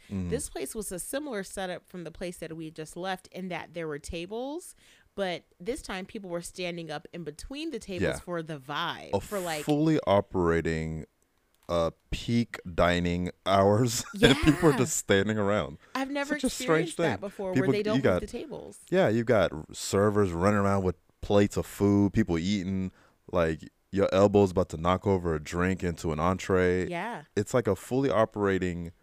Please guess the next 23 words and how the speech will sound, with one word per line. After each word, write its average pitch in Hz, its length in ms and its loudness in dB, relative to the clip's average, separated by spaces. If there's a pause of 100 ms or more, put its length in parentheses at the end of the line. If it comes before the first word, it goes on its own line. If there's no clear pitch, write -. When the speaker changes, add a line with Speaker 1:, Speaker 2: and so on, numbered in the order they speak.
(180)
Speaker 1:
restaurant 78 580 0 (440)
s-, - 280 -16 (340)
m-, 87 200 -12 (120)
slash, 92 760 4 (480)
uh, 85 300 -2
nightclub. 104 400 -6 (140)
It - 40 -8
was 110 120 -2
Speaker 2:
Mm-hmm. - 100 -6
Speaker 1:
bizarre. 101 420 0 (260)
Speaker 2:
It's 226 220 -4
very 180 440 -10
Speaker 1:
That's, 190 120 -4
I - 20 -10
guess 175 120 -4 (160)
Speaker 2:
interesting. 165 80 -8
Speaker 1:
that's 123 140 -6
how 117 100 -4
they 107 100 -2
do 104 140 -6
it 101 80 -4
up - 140 -8
here. 80 160 -8